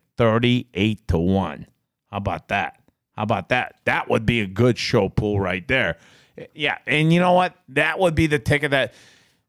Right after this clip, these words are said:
the guy says, "I, I'm gonna take a B Attack," and I, I talk him out of it, and boom, it pops up in the third place, and they all look at me like, "Why'd you talk him out of it?" And then we gotta deal with this whole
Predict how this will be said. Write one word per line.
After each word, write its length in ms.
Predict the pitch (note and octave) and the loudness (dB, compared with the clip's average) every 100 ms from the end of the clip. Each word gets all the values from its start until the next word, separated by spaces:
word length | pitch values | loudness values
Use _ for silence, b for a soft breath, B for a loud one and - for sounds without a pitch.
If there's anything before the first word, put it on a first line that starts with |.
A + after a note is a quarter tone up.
| _ _ - | _ _ -6
the 100 | C3+ | -2
guy 220 | D#3 D3+ | -2 -2
says, 280 | - C3+ B2 | -2 -2 -2
"I, 200 | A#2+ B2 | 0 0
I'm 240 | B2+ C#3 | 0 0
gonna 180 | D3 C3 | 0 -2
take 240 | C3 B2 | -2 0
a 340 | B2 A#2+ A2+ A2 | 2 2 4 2
B 300 | G#2+ B2 A#2+ | 2 2 2
Attack," 400 | A2 B2 A#2+ A2+ | 2 0 0 2
and 100 | A2 | 2
I, 300 | A2 G#2+ G#2 | 2 0 -2
I 40 | |
talk 340 | - B2+ B2 | 2 0 2
him 100 | B2+ | 0
out 180 | A#2 A#2+ | 2 2
of 100 | A#2+ | 2
it, 120 | A#2+ | 0
and 220 | F#2+ G2+ G2+ | 0 0 2
boom, 260 | B2 F#2+ | 2 2
it 160 | G2+ - | 0 0
pops 340 | A#2 A2+ - | 0 0 0
up 160 | A#2 G2+ | -2 0
in 120 | A2 | 0
the 120 | G#2 | 0
third 320 | G2 A2 G#2+ | 0 0 -2
place, 300 | - A2 A2 | 0 -2 -2
and 100 | G#2 | -2
they 120 | G2+ G#2 | 0 2
all 200 | G#2 G#2+ | 0 0
look 200 | G#2+ G#2 | -2 -2
at 100 | F#2+ | -2
me 140 | A2 | -2
like, 160 | F#2+ F#2+ | 0 0
"Why'd 280 | B2+ F#3 | 2 2
you 60 | F3+ | 2
talk 300 | C3+ F3+ C#3+ | 2 2 4
him 100 | D#3 | 2
out 220 | D#3 E3 | 2 4
of 80 | C#3 | 2
it?" 120 | F2 - B B | 0 -4 B B
And 200 | C3 C3 | -2 0
then 180 | D3 D3+ | 0 0
we 60 | |
gotta 220 | D3 C#3 C3 | 0 0 0
deal 240 | C#3+ C#3+ | 2 4
with 160 | C3+ C3+ | 2 2
this 200 | C3 - | 0 2
whole 420 | B2 C3 B2+ | 2 2 0